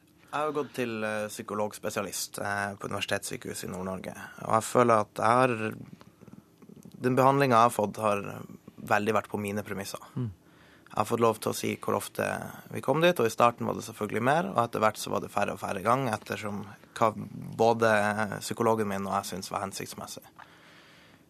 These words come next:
Speaker 1: Eh, og sånn tror jeg det har vært for de fleste. Eh, og så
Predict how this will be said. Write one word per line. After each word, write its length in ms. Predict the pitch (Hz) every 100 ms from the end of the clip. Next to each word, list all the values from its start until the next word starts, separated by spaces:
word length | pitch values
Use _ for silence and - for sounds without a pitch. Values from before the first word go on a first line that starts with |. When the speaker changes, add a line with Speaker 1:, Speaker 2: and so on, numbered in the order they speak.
| -
Speaker 1:
Eh, 420 | 113 110 110 110 117
og 60 | 117
sånn 160 | 156
tror 160 | 170 185
jeg 60 | 170
det 80 | 135
har 100 | 143
vært 160 | 160 -
for 100 | 131
de 80 |
fleste. 380 | 127 135 - - 277 - - - _
Eh, 520 | 127 131 131 135 135 -
og 80 | -
så 240 | - 143